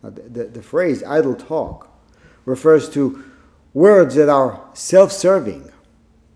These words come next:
unskillful, and potentially can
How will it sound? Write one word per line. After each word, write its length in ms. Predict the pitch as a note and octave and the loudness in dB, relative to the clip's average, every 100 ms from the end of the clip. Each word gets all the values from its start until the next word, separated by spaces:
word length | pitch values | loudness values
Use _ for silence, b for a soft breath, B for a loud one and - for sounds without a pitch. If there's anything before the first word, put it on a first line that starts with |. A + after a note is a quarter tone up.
| _ - | _ -6
unskillful, 840 | D#3+ G#3+ G#3+ - C#3 F#2 - - _ _ _ _ _ _ _ _ _ _ _ | -2 -2 -4 -6 -6 -6 -16 -20 _ _ _ _ _ _ _ _ _ _ _
and 180 | C#3 C#3+ | -10 -8
potentially 680 | C#3+ C3 F3 F#3 D#3 A2+ G#2 | -8 -2 -2 -2 -6 -6 -8
can 500 | - D3 C#3+ A#2+ | -8 -4 -4 -4